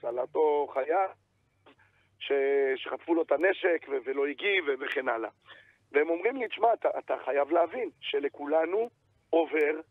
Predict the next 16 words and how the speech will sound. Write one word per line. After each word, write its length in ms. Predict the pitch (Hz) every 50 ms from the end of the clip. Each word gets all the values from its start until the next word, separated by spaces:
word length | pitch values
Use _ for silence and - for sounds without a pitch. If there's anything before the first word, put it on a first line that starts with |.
| _ _ _ _ _ _ -
אלאור 400 | 165 180 185 202 202 202 - 190
עזריה 460 | 175 160 - 156 131 123 131 151 151 -
בראש." 540 | 202 220 269 277 247 160 - - - - - _ _ _ _ _ _ _ _ _ _ - - - -
וזה, 540 | 151 151 147 - - - 175 180 180 185 190 - - _ _ _ 185 - -
זה 200 | 165 170 175 175 - 165
משימה 440 | 151 - - - 139 135 139 147 139
שחייבת 580 | - - - - 135 131 127 117 135 - -
להשתנות, 560 | 139 139 - - - - 131 123 127 127 120 - -
זה 60 | 147 135
משהו 520 | 139 147 156 160 - - - 170 175 180 - - - - - - _
שחייבים 580 | - - - - - 151 151 143 127 151 170 170
לשנות 560 | 170 160 - - 160 156 151 143 160 165 - 165
אותו, 240 | 151 - - 139
לתת 320 | 131 - - - 170 160 - -
גב 280 | - - 170 170 170 160
לחיילים, 580 | 165 - - 156 151 160 160 151 156 156 147